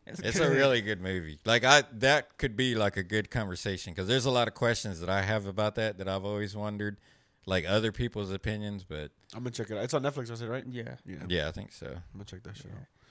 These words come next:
Speaker 1: I just ended up running by it while I was, like, last week. I was like, "What movie?" And I just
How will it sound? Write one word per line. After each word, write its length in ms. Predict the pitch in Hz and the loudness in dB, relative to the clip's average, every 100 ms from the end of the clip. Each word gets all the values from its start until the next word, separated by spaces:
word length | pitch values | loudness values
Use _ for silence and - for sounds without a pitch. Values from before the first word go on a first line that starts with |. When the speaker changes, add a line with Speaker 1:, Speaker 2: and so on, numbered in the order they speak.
| - | -12
Speaker 1:
I 120 | - 151 | -6 -4
just 200 | 156 139 | -4 -4
ended 240 | 147 131 | -4 -2
up 140 | 131 117 | -4 -2
running 280 | 127 127 117 | -4 -2 -2
by 280 | 117 127 127 | 0 0 0
it 100 | 117 | 2
while 180 | 117 113 | 0 0
I 160 | 113 | -4
was, 200 | 113 113 - | -6 -12 -16
like, 220 | 117 120 | -18 -14
last 320 | 120 120 117 | -8 -8 -8
week. 220 | 123 123 117 | -10 -10 -10
I 40 | |
was 100 | 117 | -14
like, 160 | 117 123 | -14 -14
"What 180 | 156 156 | -14 -10
movie?" 360 | 143 127 131 127 | -10 -8 -10 -10
And 100 | 123 | -14
I 100 | 127 | -16
just 200 | 131 127 | -16 -18